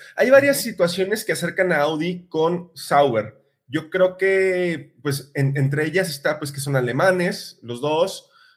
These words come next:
Speaker 1: eh, que están cerca, que la sede de Audi, que se llama Ingolstadt, está cerca de, de,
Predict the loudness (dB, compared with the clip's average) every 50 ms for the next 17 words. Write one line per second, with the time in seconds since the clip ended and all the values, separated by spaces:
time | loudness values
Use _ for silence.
0 | _ _ _ -4 -2 -2 -2 -2 -2 -4 -2 -2 -2 -2 -2 0 0 0 0 0
1 | -2 0 0 0 0 0 -2 -4 -2 0 0 0 -2 -2 -2 0 0 0 0 0
2 | -2 -2 -6 -8 -10 -6 -2 0 0 0 0 0 -2 -2 -2 -2 -2 -2 0 0
3 | -2 -2 -4 -6 -4 -2 -2 -2 -4 -6 -14 -20 _ _ -12 -12 -6 -4 -4 -4
4 | -4 0 0 2 2 2 0 2 2 2 2 0 -4 -6 -4 -2 0 0 0 0
5 | -2 -2 -6 -8 -12 -18 _ _ _ _ _ _ _ _ _ -8 -4 -4 -2 -2
6 | -2 -2 -2 -2 -2 -2 -4 -4 -4 -4 -4 -6